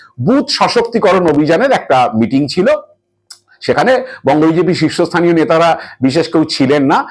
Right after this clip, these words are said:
কিন্তু সা-, আহ, সাংগঠনিক সম্পাদক, আহ, অমিতাভ চক্রবর্তী ছিলেন, এখানকার, আহ, মূল যে পর্যবেক্ষক সুনীল বনসাল তিনি ছিলেন,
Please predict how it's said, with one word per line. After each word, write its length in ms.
কিন্তু 240
সা-, 120
আহ, 260
সাংগঠনিক 520
সম্পাদক, 540
আহ, 480
অমিতাভ 380
চক্রবর্তী 540
ছিলেন, 240
এখানকার, 460
আহ, 100
মূল 200
যে 120
পর্যবেক্ষক 640
সুনীল 320
বনসাল 380
তিনি 300
ছিলেন, 320